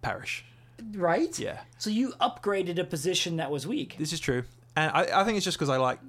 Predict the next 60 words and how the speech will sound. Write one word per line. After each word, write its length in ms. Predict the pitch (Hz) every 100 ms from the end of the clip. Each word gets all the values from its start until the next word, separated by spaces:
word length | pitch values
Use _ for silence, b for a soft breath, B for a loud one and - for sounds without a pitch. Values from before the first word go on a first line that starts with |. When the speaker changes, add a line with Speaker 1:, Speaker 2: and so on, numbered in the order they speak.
| -
Speaker 1:
Mark 240 | 135 113
Price. 260 | 123 104 -
And 180 | 104 147
you 60 |
can't, 280 | 156 170 165 85
as 200 | 170 165
you, 120 | 175
as 220 | 156 156
you 200 | 175 175
decided 460 | 151 160 165 165 160
with 100 | 160
Stockton, 380 | - - - 120 - - - -
you 140 | 147
cannot 320 | - 147 143
let 160 | 143 -
personal 380 | 143 139 - 131
preferences. 800 | 139 143 131 - 117 - - - - - - - - - -
You 60 | 151
have 80 |
to 60 | 226
Speaker 2:
Well, 100 | 254
Speaker 1:
put 60 | 233
Speaker 2:
that 140 | 302
was 120 | 349
actually, 460 | 311 - 220 180 175
that 180 | 196 269
was 120 | 285
such 160 | 247 233
a 40 |
bizarre 380 | 175 143 156 151
pack 460 | 147 143 131 135 147
because 460 | 147 170 143 - - B B
Speaker 1:
I, 120 | -
I'm 100 | 208
not 140 | 196 180
saying 80 | 165
you 40 |
didn't 140 | 151 143
like 280 | 135 - -
Clyde 240 | 139 127
Drexler. 180 | 143 135
I 40 |
know 60 | 127
Speaker 2:
Yeah. 200 | 131 131
Speaker 1:
you 80 | 147
really 140 | 139
liked 240 | 120 113
him. 180 | - 127 -
Speaker 2:
I 80 | 139
Speaker 1:
But, 80 | 123
Speaker 2:
do. 300 | 180 131 117
Speaker 1:
but 160 | 139 123
John 160 | 120 113
Stockton, 560 | 147 143 123 120 120 -
you 140 | 131 127
liked 220 | - -
slightly 340 | - - 123
more. 160 | 175 170 -
Speaker 2:
And 160 | 190
he's, 220 | 175 165